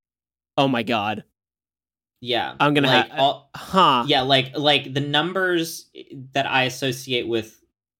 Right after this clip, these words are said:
Speaker 2: colors, uh, I believe all correspond to, um, the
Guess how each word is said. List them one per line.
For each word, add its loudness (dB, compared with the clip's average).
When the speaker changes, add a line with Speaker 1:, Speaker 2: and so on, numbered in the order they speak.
Speaker 2:
colors, -4
uh, -2
I -2
believe -6
all -2
correspond -6
to, -8
um, -8
the -8